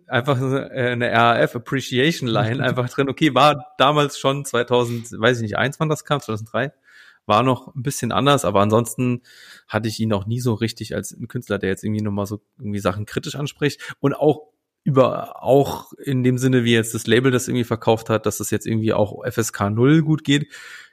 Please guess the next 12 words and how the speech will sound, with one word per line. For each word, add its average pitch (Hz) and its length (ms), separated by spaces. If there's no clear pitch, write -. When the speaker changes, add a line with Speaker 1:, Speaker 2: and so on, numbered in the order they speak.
Speaker 1:
Also, 104 520
Jan 104 320
Delay, 117 800
ich - 140
weiß 117 240
nicht, - 340
hat 110 140
er 107 80
schon 113 160
jemals 120 360
in 120 80
seinem 113 500